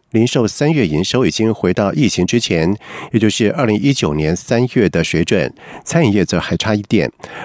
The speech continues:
不过，经济部表示，疫情以来持续拖累餐饮营收的空厨外汇表现，在四月份可望翻红，使得餐饮业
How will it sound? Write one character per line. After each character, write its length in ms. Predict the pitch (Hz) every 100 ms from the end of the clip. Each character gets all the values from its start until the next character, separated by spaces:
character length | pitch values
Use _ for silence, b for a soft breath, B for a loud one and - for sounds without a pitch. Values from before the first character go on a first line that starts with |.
| B
不 120 | 147
过， 160 | 151 131
经 180 | 165
济 100 | 165
部 140 | 139 101
表 180 | 73 76
示， 320 | - 104 80 B B
疫 140 | 175
情 240 | 135 120 107
以 60 |
来 140 | 80 90
持 240 | - -
续 220 | - 117 -
拖 200 | - 127
累 200 | 120 71
餐 280 | - - 143
饮 160 | 104 71
营 180 | 87 98
收 200 | - 117
的 160 | 107
空 260 | 85 - 135
厨 220 | - 98
外 120 | 123
汇 120 | - 98
表 200 | 82 64
现， 320 | - 95 67 B B -
在 120 | 127
四 220 | - 175
月 140 | 131
份 260 | 90 104 82
可 160 | - 95
望 160 | 90
翻 180 | 82 120
红， 380 | 117 80 82 95 B B
使 160 | - 131
得 140 | 113
餐 180 | 120 170
饮 220 | 165 85 80
业 180 | 123